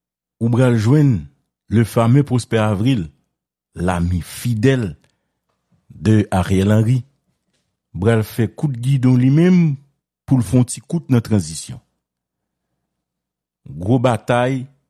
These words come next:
gros combat, bral mené. Finalement,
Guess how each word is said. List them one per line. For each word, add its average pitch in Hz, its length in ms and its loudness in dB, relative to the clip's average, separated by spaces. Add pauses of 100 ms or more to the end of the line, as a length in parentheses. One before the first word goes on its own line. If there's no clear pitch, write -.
(280)
gros 104 240 -4
combat, 117 720 -2 (160)
bral 107 320 -2
mené. 117 500 2 (1400)
Finalement, 117 1000 0